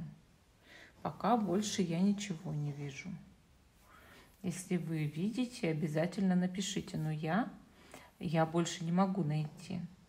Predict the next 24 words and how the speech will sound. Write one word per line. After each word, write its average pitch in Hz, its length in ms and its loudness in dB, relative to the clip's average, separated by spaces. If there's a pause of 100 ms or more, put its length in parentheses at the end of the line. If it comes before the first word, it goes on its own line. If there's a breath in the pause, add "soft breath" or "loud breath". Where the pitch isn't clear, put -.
(1080 loud breath)
Вот 180 200 0
веер, 165 340 6
щас - 320 -2
еще - 160 -4
гляну, 196 400 2
вторую 160 340 -2
половинку 156 680 -4
веера. 160 580 -6 (1700 soft breath)
Нет, 196 520 6
тоже 175 340 0
нет. 175 360 0
Клевер 170 380 2
тоже 160 380 -4
нет. 190 300 0 (100)
Бабочка. 165 640 -2 (960 loud breath)
Вот 190 160 -10
еще 175 200 -6
бабочку 151 560 -4
не 165 140 0
глянула. 156 720 -6
Щас. - 460 -10 (840 soft breath)
Привидение, 151 680 -2
вот 185 440 -4
оно. 196 480 0